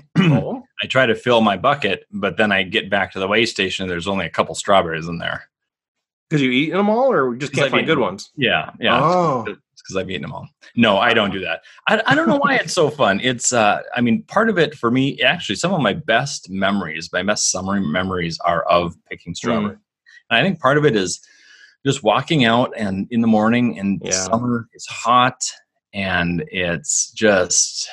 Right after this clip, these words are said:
Speaker 1: you know, the, where we go, we go to Rod's.
Speaker 2: Yeah.
Speaker 1: And it's kinda out in the country and it just, you hear the
Speaker 2: Yeah.
Speaker 1: insects. It's, I don't know. Yeah, it's just so serene or something.
Speaker 2: Yeah, I, I feel like, I mean, we take the kids there. Now they've gotten older, but they still like to go when we've gone. And it's just,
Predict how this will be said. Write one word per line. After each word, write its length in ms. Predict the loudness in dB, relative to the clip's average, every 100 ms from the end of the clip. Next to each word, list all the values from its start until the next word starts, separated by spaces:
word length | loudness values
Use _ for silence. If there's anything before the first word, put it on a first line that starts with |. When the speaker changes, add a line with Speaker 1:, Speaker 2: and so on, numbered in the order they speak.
| -4
Speaker 1:
you 100 | 0
know, 160 | 0
the, 240 | 0 -2 -4
where 220 | -2 -2 2
we 160 | 2
go, 220 | 4 2
we 140 | 4 4
go 140 | 4
to 60 | 2
Rod's. 480 | 0 -2 -6 -10 -14 -16 -20 _
Speaker 2:
Yeah. 160 | 2 2 2
Speaker 1:
And 60 | -2 -10 -20 -8
it's 200 | -6 -2
kinda 200 | -2 2
out 120 | 0
in 60 | 0
the 60 |
country 600 | -2 0 0 0 2 4
and 80 | 4
it 120 | 0
just, 380 | 0 0 -2 -6
you 80 | -6
hear 180 | 0 0
the 80 | 2
Speaker 2:
Yeah. 80 |
Speaker 1:
insects. 500 | 0 2 2 2 -2 _ _ -8
It's, 540 | -4 -2 -2 -4 -10 -20 -14
I 120 | -4 0
don't 120 | 2
know. 220 | 2 2
Yeah, 160 | 2 0
it's 120 | -4
just 160 | -6
so 300 | -2 0 0 -2
serene 840 | -4 -4 -2 -4 -2 -2 0 0
or 80 | -2
something. 440 | -4 -6 -6 -8 -2
Speaker 2:
Yeah, 200 | 0 2
I, 40 | 0 0 -2
I 40 |
feel 220 | -2 -2 0
like, 240 | -2 -2
I 100 | -2
mean, 240 | -2 -4
we 140 | -2 0
take 180 | -2 -2
the 80 |
kids 380 | -4 -2 -2 -2
there. 360 | 0 2 4 2
Now 160 | 2
they've 140 | 2 4
gotten 160 | 2
older, 160 | 4 2
but 80 | 2
they 100 | 0
still 180 | 2 0
like 180 | 0
to 60 | -2
go 260 | 0 0 2
when 160 | 0
we've 140 | 0 0
gone. 280 | 2 2
And 160 | 2 0
it's 80 | -2
just, 260 | -6 -6